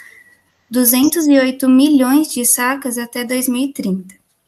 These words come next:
Então, à vista disso, destaca-se a safra de dois mil e dezoito, dois mil e dezenove, em que a demanda mundial do café alcançou o maior volume da história, com cento e sessenta e nove vírgula onze milhões de sacas,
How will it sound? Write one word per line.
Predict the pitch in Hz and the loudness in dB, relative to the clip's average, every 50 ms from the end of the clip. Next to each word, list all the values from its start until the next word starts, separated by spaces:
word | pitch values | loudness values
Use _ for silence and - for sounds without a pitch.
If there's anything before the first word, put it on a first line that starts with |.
| _ _ _ _ _ | _ _ _ _ _
Então, | 262 262 262 269 277 269 262 262 262 262 262 277 269 - | -2 0 0 0 0 0 2 2 0 0 -2 -4 -6 -8
à | - 247 | -8 -8
vista | 240 247 277 302 294 - 330 294 | -6 -2 -2 -2 -2 -2 -2 -4
disso, | 269 - 233 226 247 277 302 302 - - - 214 208 - _ _ _ _ _ _ _ _ - | -4 -4 -6 -4 -4 -4 -2 -2 -4 -6 -6 -8 -14 -16 _ _ _ _ _ _ _ _ -10
destaca-se | 233 233 226 - - 254 247 262 262 302 302 294 294 285 | -6 -4 -4 -2 0 0 0 0 0 -2 -2 0 0 0
a | 269 262 | 0 0
safra | 269 - 254 233 226 - 247 240 | -2 -2 -2 -4 -4 -6 -8 -6
de | 240 233 214 | -6 -6 -6
dois | 233 226 226 - | -4 -4 -4 -4
mil | 240 233 233 | -4 -4 -6
e | 220 | -6
dezoito, | - 233 226 214 220 220 214 220 247 254 - 285 | -6 -6 -6 -6 -4 -4 -4 -6 -6 -6 -4 -2
dois | 269 247 226 220 - | -2 -2 -2 -2 -2
mil | 233 220 214 | -4 -4 -4
e | |
dezenove, | 220 - - 214 214 208 196 190 190 190 190 214 269 285 277 - _ _ _ _ _ _ _ _ _ | -4 -4 -4 -2 -2 -2 -2 -2 -2 -4 -4 -2 -4 -6 -6 -8 _ _ _ _ _ _ _ _ _
em | - 233 247 | -2 0 0
que | 240 240 - 254 247 254 | 0 -4 -6 -2 -2 0
a | 247 233 | 0 0
demanda | 247 247 247 254 269 277 285 311 | 0 2 2 4 4 4 6 6
mundial | 311 311 302 285 277 254 233 226 220 | 6 6 6 4 4 2 -2 -2 -4
do | 208 214 | -6 -8
café | - - 208 208 - - 262 269 | -8 -8 -8 -8 -4 -4 -2 -2
alcançou | 262 262 262 - 247 247 247 - - 254 254 | -2 -2 -4 -4 -4 -2 -2 -2 -2 -2 -2
o | |
maior | 247 247 240 247 262 262 | 0 0 0 0 -2 -2
volume | 254 277 277 262 254 254 254 262 | 0 0 0 0 0 0 0 -2
da | 254 254 247 | -2 -2 -4
história, | 262 254 - - - 214 196 196 202 233 277 302 - - _ _ _ _ - _ _ _ _ _ _ _ | -2 -4 -4 -6 -6 -4 -4 -2 -2 -2 -2 -4 -4 -10 _ _ _ _ -20 _ _ _ _ _ _ _
com | _ - 247 247 247 254 262 | _ -4 -2 0 0 2 2
cento | 254 - - - 262 277 294 294 339 | 2 0 0 0 2 2 2 2 0
e | 330 | -2
sessenta | - - 311 294 - 302 277 269 269 277 | -2 -2 0 0 0 0 0 0 0 0
e | 262 | 0
nove | 254 247 240 233 233 240 240 | 0 0 0 -2 -4 -6 -6
vírgula | 233 240 240 226 - 240 233 240 233 | -6 -6 -8 -6 -6 -6 -4 -4 -2
onze | 233 240 269 277 294 294 | -2 0 0 2 4 4
milhões | 294 294 262 254 247 247 247 - | 4 4 4 2 -2 -4 -4 -4
de | 285 294 | -2 -2
sacas, | 285 - - 220 202 208 202 - _ - - - | -2 -2 -2 -4 -6 -8 -10 -12 _ -16 -16 -16